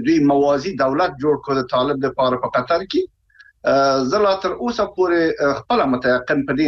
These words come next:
نه یم چې ګواکې امریکا خپل په صداقت کې تعهد ولري یا طالبان تع-، تعهد چې کړي هغه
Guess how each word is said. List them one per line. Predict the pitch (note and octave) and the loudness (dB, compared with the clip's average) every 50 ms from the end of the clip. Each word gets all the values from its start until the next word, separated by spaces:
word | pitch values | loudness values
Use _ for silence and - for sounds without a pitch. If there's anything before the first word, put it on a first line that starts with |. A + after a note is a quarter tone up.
| C#3+ E3 | 0 0
نه | |
یم | G3 G3+ G3+ | 0 -2 -2
چې | F#3+ - F#3 F3 - | -2 -2 -2 0 0
ګواکې | - - D#3+ - - E3+ D#3+ D3+ - - - - - - _ _ _ - | 0 0 0 0 0 -2 -2 -2 -4 -10 -20 -20 -20 -20 _ _ _ -2
امریکا | - C#3 C#3 C#3 D3 C#3+ - C4 B3 | 0 2 2 2 2 0 0 0 -2
خپل | - - - - E3+ D3 - | -2 -2 -2 -2 -2 -2 0
په | - D3+ D3 D3 C#3+ - | 0 2 2 2 2 0
صداقت | - - C#3+ C3+ C#3+ C3 - - D3 D3 | -2 -4 -2 0 0 2 2 0 -2 -2
کې | - D3 B2+ | -4 -6 -2
تعهد | C#3+ D3 D3 C#3+ C#3+ E3+ E3+ D#3+ E3 | 0 2 2 0 0 -4 -6 -4 -2
ولري | F3 F3 E3+ E3 E3+ | 0 0 2 2 2
یا | D#3+ D3+ - | 2 2 2
طالبان | - C#3 C3 C3+ C3+ B2+ D3 F3 F3 E3+ D#3+ - - - | 0 0 0 2 2 2 2 2 2 0 -2 -6 -4 -2
تع-، | - C3+ C3 B2+ B2+ B2 - C3 C3 B2+ B2 A#2 - | 0 0 2 0 0 -2 -2 -2 0 0 0 0 0
تعهد | - B2 B2 B2 C#3+ C3 - | 0 0 2 2 0 -2 -2
چې | - B2 B2+ - | -2 -2 -2 0
کړي | E3 E3 D#3 C3+ | 2 2 4 4
هغه | C3+ C3 | 4 4